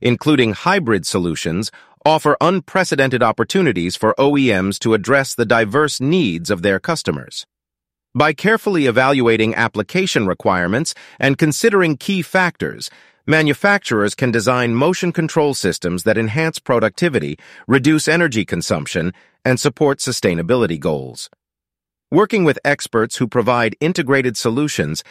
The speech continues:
can streamline the process and ensure optimal results in an ever-changing industrial landscape.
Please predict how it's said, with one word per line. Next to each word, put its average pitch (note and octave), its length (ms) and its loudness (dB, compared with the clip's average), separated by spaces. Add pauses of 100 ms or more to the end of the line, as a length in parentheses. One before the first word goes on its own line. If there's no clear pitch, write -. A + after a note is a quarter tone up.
(200)
can B2 160 0
streamline B2 760 0
the F2+ 80 -2
process C#3 640 -4 (240)
and C3+ 200 2
ensure D#3 640 0
optimal B2+ 520 0
results A#2 480 0
in A2+ 120 2
an A2+ 180 0
ever-changing C#3+ 760 0
industrial A2+ 580 0
landscape. B2 640 -4